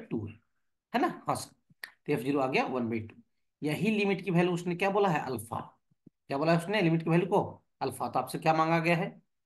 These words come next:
आपसे मांगा गया है एट अल्फा स्क्वायर की वैल्यू बता दीजिए भाई साहब। अच्छा, एट अल्फा स्क्वायर, तो अल्फा अपने को पता हो गया वन बाई टू। सही है, एट अल्फा स्क्वायर निकाल लेते हैं सर। एट अल्फा स्क्वायर यानी एट into वन बाई टू का स्क्वायर, वन बाई फ़ोर, तो आंसर क्या आ जाएगा?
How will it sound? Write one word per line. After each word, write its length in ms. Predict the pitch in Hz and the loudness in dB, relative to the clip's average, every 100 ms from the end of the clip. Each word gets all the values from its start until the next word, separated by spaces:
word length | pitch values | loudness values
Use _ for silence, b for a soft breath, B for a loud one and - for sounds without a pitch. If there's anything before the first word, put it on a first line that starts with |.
| _ - | _ -6
आपसे 240 | 135 - | -4 -2
मांगा 280 | 139 139 151 | 0 2 0
गया 160 | 143 147 | 0 0
है 220 | 175 - | -2 0
एट 280 | 175 190 - | 4 4 4
अल्फा 320 | 151 139 147 160 | 0 0 0 0
स्क्वायर 320 | - 120 120 - | -2 -6 -6 -6
की 260 | 190 269 | -2 -2
वैल्यू 300 | 262 135 127 | 0 -2 -2
बता 220 | 117 117 117 | -4 -6 -8
दीजिए 260 | 113 110 | -8 -6
भाई 200 | 113 113 | -6 -6
साहब। 460 | 113 123 113 113 113 _ _ _ _ | -6 -6 -6 -8 -12 _ _ _ _
अच्छा, 420 | 139 - - 165 151 | -12 -8 0 2 2
एट 240 | 151 170 | 2 0
अल्फा 300 | 180 170 180 | -2 2 2
स्क्वायर, 380 | 170 196 196 160 | 2 0 2 2
तो 600 | - _ _ _ _ - | -2 _ _ _ _ -4
अल्फा 240 | 131 - | 0 2
अपने 200 | - 160 | 2 0
को 60 | 143 | -6
पता 180 | 175 156 | -4 -2
हो 100 | 156 | -2
गया 120 | 151 | -2
वन 160 | 135 135 | -2 0
बाई 220 | 175 262 269 - | 0 0 -4 -12
टू। 160 | 107 101 _ _ _ _ - | -14 -14 _ _ _ _ -4
सही 160 | 196 | 0
है, 80 | 190 - - _ - | 0 -2 -10 _ 0
एट 180 | 196 202 | 0 2
अल्फा 260 | 185 175 180 | -2 0 0
स्क्वायर 220 | - 175 | -2 -6
निकाल 260 | 190 220 | -4 -4
लेते 220 | 226 220 196 | -4 -6 -8
हैं 60 | |
सर। 200 | 175 190 - | -8 -14 -8
एट 280 | 165 180 175 | -4 -4 -4
अल्फा 360 | 156 151 185 175 | -4 0 2 0
स्क्वायर 380 | - 180 139 - b b _ - | 0 0 0 -4 b b _ -6
यानी 200 | 139 147 | -2 2
एट 160 | 165 170 | 2 2
into 240 | 175 170 | 0 0
वन 140 | 147 147 | 2 2
बाई 80 | 170 | 2
टू 160 | 165 170 | 0 -2
का 120 | 147 | -2
स्क्वायर, 260 | - 117 110 | -4 -8 -6
वन 180 | 120 131 | -4 -2
बाई 120 | 156 | -4
फ़ोर, 300 | 160 180 165 | -4 -6 -4
तो 60 | 117 | -8
आंसर 200 | 107 135 | -8 -6
क्या 120 | 175 | -2
आ 40 | 170 | -2
जाएगा? 180 | 139 | -2